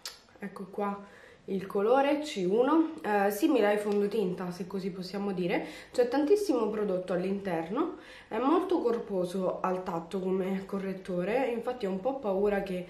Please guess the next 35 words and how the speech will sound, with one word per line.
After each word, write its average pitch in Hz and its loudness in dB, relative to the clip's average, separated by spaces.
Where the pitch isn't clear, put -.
evidenzi 202 2
le, 185 0
eh, 180 -2
pieghette. 185 2
È 214 -4
molto, 269 4
mm, 233 0
di 208 -2
una 254 6
pasta 262 2
molto 269 0
consistente, 208 0
ecco, 175 -2
diciamo, 190 0
non 214 4
è 233 2
molto 196 -2
cremoso. 196 2
E, 269 2
ehm, 196 2
stavo 254 0
dicendo, 247 2
questo 233 -2
qui 226 -2
ha 196 6
ben 254 -2
dodici 294 2
grammi, 190 6
quindi 208 2
vi 196 -4
durerà 220 0
un 208 -2
casino, 190 -4
lo 240 8
proveremo. 160 -2